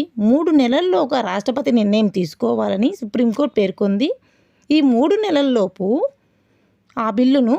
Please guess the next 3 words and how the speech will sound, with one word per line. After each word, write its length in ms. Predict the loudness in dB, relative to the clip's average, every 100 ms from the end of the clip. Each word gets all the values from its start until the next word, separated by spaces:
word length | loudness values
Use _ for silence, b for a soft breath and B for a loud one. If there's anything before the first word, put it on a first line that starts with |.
| -2 -2
ఆమోదించడం 720 | 0 0 0 0 0 0 0
కానీ, 420 | -2 -4 0 -2
తిరస్కరించి 840 | 0 -2 -4 -4 -2 2 2 0